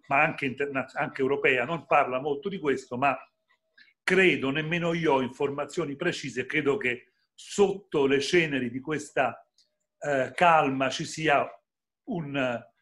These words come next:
un vero, eh, problema di indicare chi sarà il presidente, perché naturalmente come Giscard d'Estaing ebbe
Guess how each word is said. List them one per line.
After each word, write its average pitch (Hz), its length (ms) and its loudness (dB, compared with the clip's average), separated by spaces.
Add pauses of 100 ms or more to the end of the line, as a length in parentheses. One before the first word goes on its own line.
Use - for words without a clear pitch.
(300)
un 147 180 -8
vero, 156 640 2
eh, 123 460 -4
problema 147 540 -2
di 131 180 -6
indicare 151 600 0
chi 170 140 -8
sarà 127 300 0
il 117 100 -6
presidente, 113 560 -12
perché 151 280 -10
naturalmente 170 640 -6
come 190 320 4
Giscard 143 840 2 (460)
d'Estaing 131 880 -2
ebbe 110 760 0